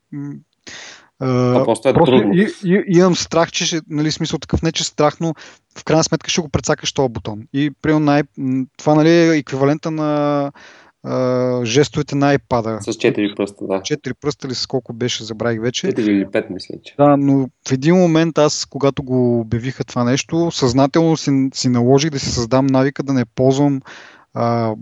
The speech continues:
Speaker 1: бутона, нали, home бутона два пъти да го натискам или някакви... Или... Да, точно така, смисъл за това нещо. Ами да си ползвам жестовете, защото такъв се притеснях да не би да си щупя бутона, защото едно време имаше такива, а,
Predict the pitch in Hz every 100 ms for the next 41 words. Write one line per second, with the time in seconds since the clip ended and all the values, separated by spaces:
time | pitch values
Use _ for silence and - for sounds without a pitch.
0 | 123 120 - - 123 107 117 120 113 113
1 | 107 123 117 107 120 113 107 113 - 117
2 | 107 110 - - 139 127 120 117 - 120
3 | 156 139 - 151 _ 131 120 117 113 180
4 | 143 120 - 131 - 104 - - 110 104
5 | 117 110 - 190 196 - - - - _
6 | _ - 143 139 - 156 156 175 135 151
7 | 151 147 151 175 170 - 175 175 - _
8 | - 175 - - - - 139 - 156 170
9 | 170 165 156 170 - 165 - _ - -
10 | 156 160 147 143 165 135 139 147 139 143
11 | 135 143 151 156 151 - - - - 147
12 | 156 - - - 139 127 120 123 127 117
13 | 117 117 117